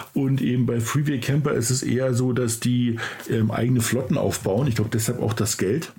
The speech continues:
Ähm, und was halt natürlich ganz spannend ist, warum ich es halt auch hier nochmal vorstellen wollte, ist, dass der Travel-Markt natürlich nach zwei, zweieinhalb Jahren Corona jetzt wirklich wieder am, am explodieren ist,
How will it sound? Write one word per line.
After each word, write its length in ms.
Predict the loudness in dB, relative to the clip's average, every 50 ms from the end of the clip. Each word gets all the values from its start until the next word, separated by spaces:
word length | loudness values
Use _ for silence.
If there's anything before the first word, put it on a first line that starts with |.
| -20 _ _ _ _ _ _ -20 -20 -20 -20 _ -20 -20 -20 -16 -10 -4 0
Ähm, 260 | 0 2 2 0 -2 -6 -10 -10 -10 -8 -2 0
und 80 | 2
was 120 | 2 2 2
halt 120 | 2 2
natürlich 240 | 2 2 2 2 2
ganz 180 | 2 0 0
spannend 320 | 0 0 0 0 0 0 0
ist, 140 | 0 0 0
warum 160 | 2 2 2
ich 80 | 2
es 60 | 2 2
halt 100 | 0 2
auch 120 | 2 2
hier 100 | 2 4
nochmal 200 | 4 2 2 2
vorstellen 540 | 0 0 0 0 0 0 0 0 2 2 2
wollte, 240 | 2 2 2 2 2
ist, 260 | 0 0 0 -2 -6 -8 -10 -8 -8 -10 -10 -12 -6 -4
dass 260 | -2 0 0 0 0
der 520 | 0 0 0 2 2 2 2 2 0 0 0
Travel-Markt 680 | 0 0 0 2 2 2 2 2 0 0 -2 -2 0
natürlich 340 | 0 0 2 2 0 0 0
nach 140 | 0 -2 -2
zwei, 400 | -2 -2 -2 0 0 2 0 0
zweieinhalb 540 | 0 0 0 2 2 4 4 4 4 2 2
Jahren 360 | 0 0 2 2 2 2 2
Corona 520 | 0 0 -2 0 0 0 2 2 2 2
jetzt 320 | 2 0 0 -2 -4 -2 -2
wirklich 260 | 0 0 0 0 0
wieder 320 | 0 0 0 0 -2 -2 0
am, 240 | 2 2 2 2 2
am 180 | 0 0 0
explodieren 680 | 0 -2 -2 -2 -2 -2 -2 0 2 2 2 2 2 2
ist, 380 | 2 2 2 2 0 -2 -2